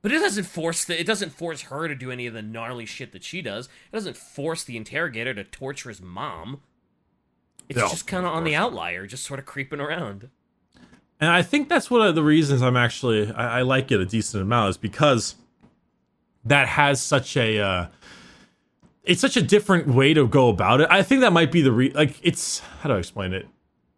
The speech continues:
Speaker 2: It's kinda like on the first listen, I, I, I might be having a different thought in my head about the book, preconceived notion.
Speaker 1: Yeah.
Speaker 2: About the Watcher and the Rain, and then realizing it doesn't really have anything to do with the Watcher and the Rain, and realizing it doesn't have anything to do with chaos,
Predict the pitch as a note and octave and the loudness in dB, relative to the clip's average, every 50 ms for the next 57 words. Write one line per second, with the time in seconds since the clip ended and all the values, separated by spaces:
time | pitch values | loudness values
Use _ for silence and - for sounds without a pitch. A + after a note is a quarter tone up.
0 | _ _ _ _ _ _ _ _ - F#3 F3 - - A#3+ C#4+ D4+ C#4+ C#4 C4+ - | _ _ _ _ _ _ _ _ -2 -2 -2 0 2 2 4 4 6 4 4 2
1 | - F#3 E3+ C3 - - - - D3+ D3 D3 C#3+ - - C3 B2 B2 B2 - F3 | 2 2 2 2 2 0 -2 0 2 2 2 2 0 -2 0 0 0 2 2 4
2 | F3 F3+ F#3+ F#3+ - _ _ _ _ _ _ _ _ _ _ _ _ - D3 C#3+ | 4 4 2 0 -4 _ _ _ _ _ _ _ _ _ _ _ _ -2 2 4
3 | C3+ C#3+ C#3+ C#3+ C#3 C3 - A#2+ B2 B2+ C3+ C#3 C3 A#2+ C#3+ D3 C#3 C3 A2 G2 | 4 6 6 6 6 4 4 4 4 4 4 4 4 4 4 4 4 4 2 2
4 | A2+ C3+ C#3+ C3+ C3+ C3 B2 A2+ A#2 A2+ C#3 C3+ - B2 A#2 G#2 F2+ - G#2+ G#2 | 2 0 2 2 0 0 0 0 2 2 2 2 2 0 -2 -2 -4 -8 -12 -14
5 | G#2 - - D#3 B2+ B2+ - A2+ A2 A2 G#2 G2 F2 F2+ A2+ G2+ E2+ D2+ D#2 F2+ | -8 -2 2 2 2 2 2 0 0 0 0 0 -2 -2 -2 -2 -2 -4 -6 -6
6 | - - G#2 A2 G2+ - - E2+ A2 B2+ C3 - - - - _ _ - B2 - | -4 -2 0 0 -2 -2 -2 0 0 0 0 -2 -8 -20 -20 _ _ -2 0 0
7 | A#2+ G#2+ - A#2 G2 F#2+ F#2+ G#2 G#2+ A2+ C#3 C#3+ C#3+ - _ _ _ _ _ _ | 0 -2 -2 -2 -2 0 0 0 0 0 -2 -2 -4 -6 _ _ _ _ _ _
8 | _ _ _ _ _ - A#2 G#2+ F#2+ F2 F2 - - A#2+ A2 A2+ A#2 A2+ A2 G#2 | _ _ _ _ _ -14 -12 -10 -10 -12 -8 -4 0 2 2 4 4 4 2 4
9 | A2+ A2+ A2 - - B2 G#2 G#2 G2+ G#2 A2 A2 A2 A#2 A#2+ A#2 A2+ A2+ D3+ G3+ | 4 4 2 2 0 -2 -2 -2 0 0 0 0 0 0 0 0 2 4 4 6
10 | G#3+ G3 D3+ C3+ B2+ A#2+ A2 A#2+ B2 B2+ B2 C3 C3 A2 A#2+ A#2+ B2 B2+ A#2+ A#2 | 6 6 4 4 4 2 2 2 2 2 2 2 0 0 0 0 0 0 0 0
11 | A2+ F#2+ D#2 D#2+ - - - C3+ F#3+ G#3+ G#3+ - A3+ G#3+ A#3 G3 - A#3 G#3+ A3 | -2 -2 -4 -6 -6 0 0 2 2 2 0 0 0 2 0 0 0 0 2 2
12 | G#3 G#3 G#3+ A3+ G#3 E3+ B2+ C#3+ D3+ D3+ B2+ C3+ C#3 C3 B2+ B2 A#2+ B2+ B2+ C3 | 4 4 4 4 4 4 4 4 4 4 4 2 2 0 0 2 2 2 2 2
13 | C3 B2+ A#2+ C3 A2 G2+ A#2+ G#2+ E2+ - - - - B3 B3 G3+ G#2+ F2+ F2 F2 | 2 0 0 0 0 0 0 -2 -2 -6 -10 -4 -2 2 2 2 2 2 0 -4
14 | - - | -6 -10